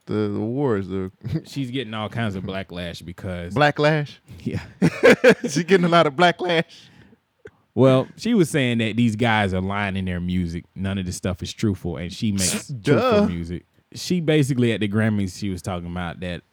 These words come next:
Speaker 2: modern rappers are lying in their music. And she singled out rap because it's like, "I got my A K forty-seven and I'm fucking," and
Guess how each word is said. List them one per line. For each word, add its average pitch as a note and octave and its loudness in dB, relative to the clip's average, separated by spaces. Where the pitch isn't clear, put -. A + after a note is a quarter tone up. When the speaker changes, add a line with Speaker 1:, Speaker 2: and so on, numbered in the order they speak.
Speaker 2:
modern A#2+ 4
rappers G#2+ 2
are F#2 0
lying G2 -2
in F#2 -6
their F2+ -4
music. E2+ -6
And - -14
she A#2+ 0
singled A2+ 0
out G2+ -4
rap F#2+ -8
because F2+ -12
it's F2+ -12
like, F2 -10
"I C#3+ -2
got C#3+ 2
my C3 0
A D3 2
K D#3 2
forty-seven C#3+ 2
and G#2+ 0
I'm A#2+ 0
fucking," C3 -2
and G#2+ 0